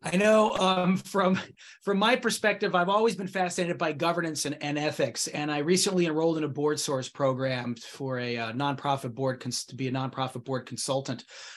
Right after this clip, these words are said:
But the other aspect, the ethical aspect of it, I currently serve on a municipal board of ethics. And I really want to explore how institutions like local governments can adopt and inculcate,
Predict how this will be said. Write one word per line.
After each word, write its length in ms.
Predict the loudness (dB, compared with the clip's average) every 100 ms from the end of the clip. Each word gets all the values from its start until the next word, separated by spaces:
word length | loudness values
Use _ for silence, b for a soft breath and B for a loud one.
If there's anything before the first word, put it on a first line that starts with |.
| B -2
But 160 | -2
the 160 | 2 4
other 240 | 6 6
aspect, 400 | 6 4 0 -2
the 140 | 0 0
ethical 380 | 0 -2 0 0
aspect 480 | 0 -2 -4 -2
of 140 | 0 0
it, 160 | -2 B B B
I 100 | -4
currently 400 | 0 2 4 4
serve 500 | 4 4 4 4 4 -2
on 320 | -6 -4 -4 -4
a 60 | -2
municipal 480 | 0 2 2 0
board 260 | 2 2 2
of 100 | 2
ethics. 460 | 0 0 -4 -6 -10 B B -2
And 120 | 2
I 40 |
really 260 | 6 6 6
want 240 | 6 6
to 60 | 4
explore 560 | 2 -2 0 4 4
how 220 | 4 2 0
institutions 800 | 0 -2 -4 0 2 2 -2
like 280 | -2 -2 2
local 260 | 4 4 2
governments 640 | 0 2 2 2 0 -2 B B B
can 200 | -4 -2
adopt 580 | 0 2 6 6 4 2
and 220 | -2 -2 0
inculcate, 720 | 0 2 0 2 0 0 -8